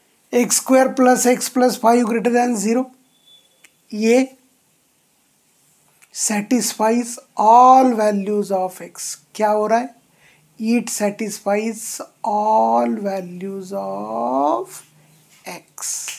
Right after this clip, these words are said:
कोई बोला, "सर, इसका डोमेन निकाल के बताओ ना।" ठीक है, निकाल के बताएंगे, कोई ऑब्जेक्शन। So there are two logarithmics।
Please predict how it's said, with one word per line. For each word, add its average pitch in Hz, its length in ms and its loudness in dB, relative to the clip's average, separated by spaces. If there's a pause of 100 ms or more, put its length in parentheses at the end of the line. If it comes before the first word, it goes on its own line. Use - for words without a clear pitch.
(2750)
कोई 262 280 6
बोला, 220 380 2
"सर, 202 320 -6 (760)
इसका 220 360 0
डोमेन 214 420 4
निकाल 214 380 2
के 220 140 0
बताओ 196 400 -2
ना।" 180 160 -8 (220)
ठीक 320 220 0
है, - 180 -8 (440)
निकाल 233 320 2
के 214 120 -6
बताएंगे, 185 440 -8
कोई - 200 -4
ऑब्जेक्शन। - 500 -10 (720)
So - 200 -10 (360)
there 233 320 6
are 247 160 2
two 285 160 8
logarithmics। 190 680 -2